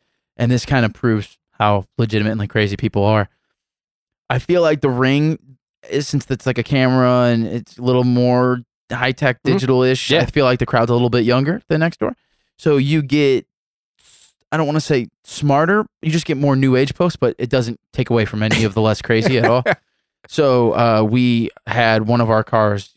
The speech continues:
Speaker 1: was, um, broken into and ran in through one night,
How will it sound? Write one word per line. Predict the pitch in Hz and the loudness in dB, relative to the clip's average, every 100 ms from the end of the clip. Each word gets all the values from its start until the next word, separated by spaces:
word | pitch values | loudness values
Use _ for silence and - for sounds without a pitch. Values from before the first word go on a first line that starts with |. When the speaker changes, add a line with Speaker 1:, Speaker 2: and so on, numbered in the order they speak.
| - | -6
Speaker 1:
was, | 110 107 98 98 - | 0 0 -2 -6 -8
um, | 107 95 98 110 62 50 _ _ _ _ _ _ _ - | -4 -4 -6 -12 -20 _ _ _ _ _ _ _ _ -4
broken | 135 127 | -2 0
into | 120 110 127 | -2 0 -2
and | 110 | -2
ran | 107 107 | -2 -2
in | 107 | -6
through | 101 123 123 _ _ - | -6 -8 -8 _ _ -6
one | 117 110 | -4 -2
night, | 113 | -4